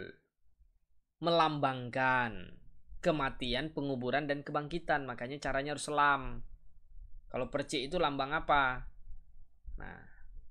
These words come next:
kemudian baptisan ini juga adalah sebagai sebuah cara kita memberi kesaksian kepada dunia ini. Nih, saya melaksanakan simbol penghayatan akan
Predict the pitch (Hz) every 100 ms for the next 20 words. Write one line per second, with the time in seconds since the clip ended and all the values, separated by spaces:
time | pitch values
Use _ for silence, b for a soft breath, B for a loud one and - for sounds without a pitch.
0 | - - _ - - 160 160 202 170 131
1 | 135 147 143 170 - 156 160 208 220 165
2 | 151 196 262 202 135 147 196 202 - -
3 | 165 151 156 156 147 143 180 175 170 131
4 | 127 135 _ - - - - - - _
5 | - 156 175 170 156 165 208 180 175 139
6 | - 165 143 120 101 - _ _ - 131
7 | 127 123 120 120 110 104 98 - - -
8 | - - - - - 185 170 143 147 151
9 | 151 151 151 147 147 135 - 143 143 147
10 | 131 143 127 127 139 139 143 127 123